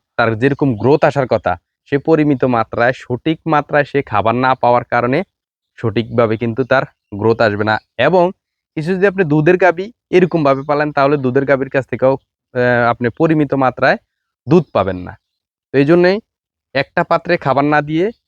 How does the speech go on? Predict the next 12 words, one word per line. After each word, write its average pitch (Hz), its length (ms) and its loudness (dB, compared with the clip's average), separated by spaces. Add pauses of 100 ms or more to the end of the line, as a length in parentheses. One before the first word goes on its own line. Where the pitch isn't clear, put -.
(140)
আলাদা 120 280 2
আলাদা 131 240 2
পাত্রে 135 480 -2 (280)
খাবার 107 280 -2
দেওয়াটাই 113 460 2 (360)
বেস্ট। 104 460 -4 (560)
তবে 175 380 2 (2000)
সনাতন 151 520 0
পদ্ধতিতে 185 580 0
গরু 139 240 2
লালন 127 260 2
পালনের 120 340 0